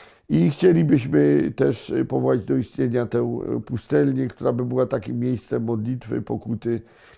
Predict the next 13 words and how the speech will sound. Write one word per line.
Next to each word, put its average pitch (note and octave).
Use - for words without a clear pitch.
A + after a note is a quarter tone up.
i G#2+
spotkania A#2+
z G2
Bogiem A#2
i A2+
Jego A2+
Matką. A#2
Na C3
te C3+
czasy C#3
ostateczne B2+
takich A#2+
miejsc, C#3+